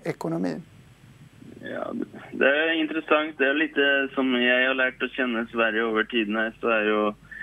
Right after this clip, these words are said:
Speaker 2: ni är ju väldigt, eller det är lite utypiskt Sverige att gå en egen riktning här,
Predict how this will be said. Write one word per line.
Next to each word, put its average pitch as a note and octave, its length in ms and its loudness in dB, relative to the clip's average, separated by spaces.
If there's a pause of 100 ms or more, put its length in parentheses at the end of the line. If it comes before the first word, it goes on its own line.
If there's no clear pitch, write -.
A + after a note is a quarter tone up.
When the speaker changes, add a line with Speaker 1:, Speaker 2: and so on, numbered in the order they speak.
(280)
Speaker 2:
ni A2+ 340 2
är A2 220 4
ju G#2+ 120 2
väldigt, G#2 1300 0
eller A#2 320 2 (100)
det B2+ 140 2
är C3+ 80 4
lite D3 280 2
utypiskt B2+ 840 0
Sverige A2+ 360 2
att A2+ 60 -2
gå A#2 120 2
en A#2 140 2
egen A2+ 440 2
riktning G#2+ 520 -2
här, G2+ 220 0